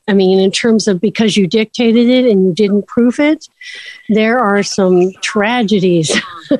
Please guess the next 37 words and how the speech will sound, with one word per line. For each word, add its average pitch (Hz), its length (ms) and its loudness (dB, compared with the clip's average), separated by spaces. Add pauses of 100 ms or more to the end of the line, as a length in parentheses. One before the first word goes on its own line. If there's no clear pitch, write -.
(400)
and, 208 340 -2
and 196 260 2
some 185 240 0
hilarious 196 640 0
things 190 280 0
that 190 100 0
have 175 140 -2
occurred 208 440 0
with 185 220 0
people 208 300 0
dictating 196 640 0
and 180 120 2
not 202 220 -2
<laughs> - 20 -18
proofing. 247 480 0 (600)
And 214 460 0 (180)
it 240 220 0
makes 226 520 0
you 247 180 2
look 208 400 2 (320)
bad. 180 580 -2
It 196 140 0
makes 196 300 2
you 226 60 2
look 202 220 0
not 208 280 0
professional, 196 840 0 (400)
and 220 120 0
it 233 160 2
reinforces 277 800 0
to - 120 -10
sighted 277 380 -2
people, 208 440 0
"Oh, 262 480 2
they're 285 300 0
blind. 202 640 0
They, 214 320 2